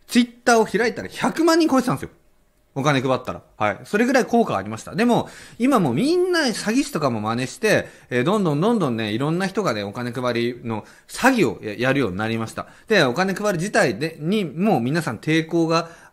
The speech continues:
生まれて、で、結局お金配り応募しても当たんねえじゃんみたいな人が増えたんで、え、フォロワーを増やそうとしてお金配りすることは非常に広告効率が悪いです。はい。もうこれも広告だと思うんですけどね。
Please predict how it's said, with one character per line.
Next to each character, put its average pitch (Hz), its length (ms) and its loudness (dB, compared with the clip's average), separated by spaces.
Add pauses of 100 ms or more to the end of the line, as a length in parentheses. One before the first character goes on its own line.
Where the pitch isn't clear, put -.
(160)
生 151 140 -6
ま 165 140 4
れ 170 100 2
て、 170 340 2 (140)
で、 110 60 -6
結 160 240 -2
局 277 240 -2
お 208 40 0
金 262 220 -4
配 285 180 -2
り 156 60 2
応 147 120 2
募 202 140 -2
し - 40 -10
て 202 60 -4
も 120 140 -4
当 117 80 -8
た 349 160 2
ん 381 100 0
ね 392 100 -4
え 370 80 2
じ 160 60 -2
ゃ 123 60 -2
ん 101 40 -6
み 92 100 -8
た 95 80 -10
い 92 80 -8
な 92 80 -10
人 120 160 -6
が 101 100 -6
増 202 140 -2
え 208 100 4
た 135 120 -2
ん 90 120 -8
で、 170 240 0 (240)
え、 117 80 0
フ 180 140 0
ォ - 20 6
ロ 254 140 6
ワ 254 100 8 (280)
ー - 20 -2
を 214 280 4 (120)
増 190 80 4
や 226 100 6
そ 240 180 0
う 226 60 0
と 127 100 -8
し - 100 -14
て 123 60 -4
お 117 80 0
金 151 220 -2
配 156 200 0
り 110 80 -2
す - 120 -14
る 107 80 -6
こ 120 80 -10
と 190 80 -10
は 202 220 2 (120)
非 165 200 -2
常 254 180 2
に 240 140 0
広 208 260 -2
告 220 160 -4
効 220 160 2
率 135 160 -2
が 82 80 -12
悪 127 240 2
い 147 60 0
で - 80 -10
す。 - 180 -18 (320)
は 127 120 -2
い。 - 80 -8 (160)
も 170 80 -2
う - 20 -4
こ 262 80 2
れ 302 80 4
も 269 60 2
広 269 240 0
告 330 180 0
だ 370 100 0
と 170 80 -2
思 113 120 -4
う - 20 -6
ん 95 60 -8
で 90 40 -10
す - 60 -20
け 98 80 -12
ど 98 60 -10
ね。 127 180 -8